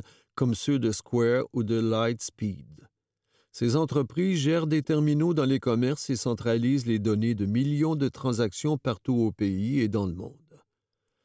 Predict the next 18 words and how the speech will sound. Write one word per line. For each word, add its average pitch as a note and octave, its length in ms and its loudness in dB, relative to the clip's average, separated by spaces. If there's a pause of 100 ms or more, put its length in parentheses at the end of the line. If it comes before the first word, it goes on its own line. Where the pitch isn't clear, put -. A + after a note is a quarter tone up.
(280)
Si - 140 -4
vous E3+ 220 2
avez F3+ 200 2
visité D#3 500 2
un B2+ 100 2
autre D3+ 260 0
commerce A2 500 -2
équipé A2 480 -2
du F#2 160 -6
même A#2 220 0
système A#2 520 -2
de G2+ 100 -2
paiement, F#2 480 -6 (320)
peut-être C3+ 440 -2
avez-vous A#2+ 320 2
transmis B2+ 460 0
votre A#2 300 -2
adresse A2 520 -2